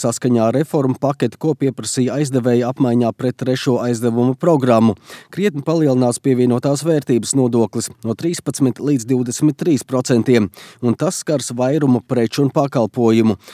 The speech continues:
Savukārt nodoklis medikamentiem, grāmatām un avīzēm nedaudz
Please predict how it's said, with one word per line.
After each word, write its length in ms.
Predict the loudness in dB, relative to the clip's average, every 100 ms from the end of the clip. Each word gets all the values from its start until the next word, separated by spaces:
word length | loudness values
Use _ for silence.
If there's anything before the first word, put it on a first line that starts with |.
| -20
Savukārt 540 | -4 -2 0 0 0 0
nodoklis 480 | 2 0 -2 -4 0
medikamentiem, 800 | 0 0 2 2 2 2 2 2
grāmatām 640 | 2 2 2 2 2 2
un 80 | 2
avīzēm 480 | 0 0 2 2 2
nedaudz 320 | 0 -2